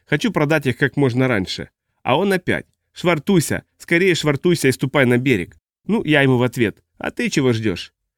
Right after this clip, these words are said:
И тут он как раз появился из тумана. Лодка была перегружена сверх всякой меры, пандурами, я бы сказал. Но все пандуры, которых мне доводилось видеть,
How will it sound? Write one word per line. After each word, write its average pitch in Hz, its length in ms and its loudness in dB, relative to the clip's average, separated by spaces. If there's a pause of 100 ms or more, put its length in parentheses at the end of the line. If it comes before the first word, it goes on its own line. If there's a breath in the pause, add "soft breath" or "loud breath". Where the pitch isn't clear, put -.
(240)
И 143 120 0
тут 262 160 -2
он 214 100 2
как 165 200 -4
раз 175 180 0
появился 143 520 0
из 113 120 0
тумана. 98 480 -2 (680)
Лодка 202 320 0
была 170 220 2
перегружена 151 680 2
сверх 180 280 -2
всякой 139 360 2
меры, 98 360 0 (240)
пандурами, 147 500 2
я 117 100 2
бы 113 100 0
сказал. 117 500 -4 (340)
Но 220 200 0
все 156 200 -2
пандуры, 156 420 2
которых 135 400 -2
мне 147 220 4
доводилось 131 560 0
видеть, 104 340 -2